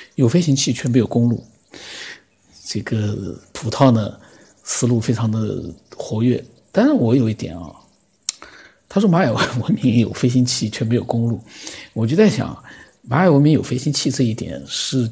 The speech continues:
经过了比较，就是权威的认证没有？呃，另外一个，如果真的是有飞行器的话呢，可能也不需要公路了，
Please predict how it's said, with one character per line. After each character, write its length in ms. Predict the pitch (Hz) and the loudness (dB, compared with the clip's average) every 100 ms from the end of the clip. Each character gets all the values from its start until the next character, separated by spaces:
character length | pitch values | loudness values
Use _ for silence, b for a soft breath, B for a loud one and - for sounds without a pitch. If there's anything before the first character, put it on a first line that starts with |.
| - | -4
经 240 | - 131 | 2 2
过 160 | 135 127 | 4 4
了 280 | 107 95 90 - _ _ _ _ _ _ | 2 -4 -10 -16 _ _ _ _ _ _
比 140 | - 104 | -6 0
较， 360 | 131 123 113 107 - - _ _ _ _ _ | 4 4 2 -4 -12 -16 _ _ _ _ _
就 140 | - 113 | -8 -6
是 300 | - 117 110 B B B - | -4 -6 -8 B B B -8
权 260 | - 107 | -4 0
威 100 | 120 | 2
的 120 | 127 123 | 4 4
认 180 | 156 | 2
证 180 | 120 147 | 2 0
没 140 | 104 98 | -2 -8
有？ 160 | - - _ B B B B B B - - | -14 -20 _ B B B B B B -20 -6
呃， 220 | 120 117 | -2 2
另 120 | 151 | 4
外 180 | 247 269 | 6 6
一 40 | 127 | 4
个， 120 | 104 | 2
如 260 | 107 117 | 0 0
果 160 | 254 190 | 4 4
真 180 | 139 202 | 4 2
的 80 | 359 | 2
是 140 | - | -2
有 120 | - | -2
飞 180 | - 117 | -4 -2
行 120 | 131 | 0
器 180 | 123 - | 0 -2
的 60 | 123 | -4
话 200 | 107 92 | -6 -10
呢， 180 | 76 - - _ _ b b b b _ _ _ - - | -12 -16 -20 _ _ b b b b _ _ _ -20 -10
可 160 | - 110 | -8 -2
能 100 | 117 | 0
也 100 | 139 | -2
不 120 | - | -4
需 180 | - 180 | -4 0
要 100 | 208 | 0
公 240 | - 101 | 0 -6
路 200 | 110 92 | -4 -6
了， 80 | - | -10